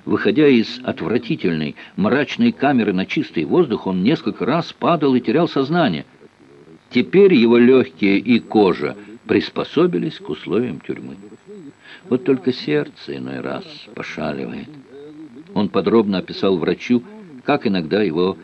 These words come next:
охватывает чувство невыносимой тяжести. И хоть приступ длится недолго,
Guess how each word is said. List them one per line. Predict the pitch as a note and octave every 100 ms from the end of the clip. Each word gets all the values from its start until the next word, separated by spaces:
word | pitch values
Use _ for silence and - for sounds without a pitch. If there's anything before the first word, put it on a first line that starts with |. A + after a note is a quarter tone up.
| -
охватывает | - D#2 G2 G2 F2 D#2+
чувство | - G#2+ - F#2
невыносимой | F2 F2 F#2 F2 - B2 F2+
тяжести. | - D#2+ D2+ - - - B2 - A2 - -
И |
хоть | - A2+ -
приступ | - - - A2 F2+
длится | F#2+ A#2+ - G2+
недолго, | F#2 F2+ C#3 D3+ A#2